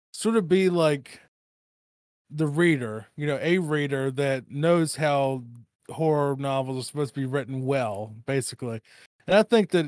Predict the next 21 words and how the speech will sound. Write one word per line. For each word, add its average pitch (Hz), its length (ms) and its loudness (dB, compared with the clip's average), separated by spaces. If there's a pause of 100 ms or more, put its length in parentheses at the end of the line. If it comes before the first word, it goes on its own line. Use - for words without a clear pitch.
(120)
you 165 140 -2
know, 147 220 2
even 185 220 2
though 180 120 4
we 165 180 2
have 160 200 2
our 143 160 2
issues 156 360 0
per-, 160 300 0
on 143 140 -2
a 135 60 0
personal 151 520 0
level 143 420 4
and 135 100 2
a - 20 -2
business 156 520 -2
level, 139 280 -2
I 147 140 0 (160)
really 170 240 2
think 151 360 -2
that 135 200 0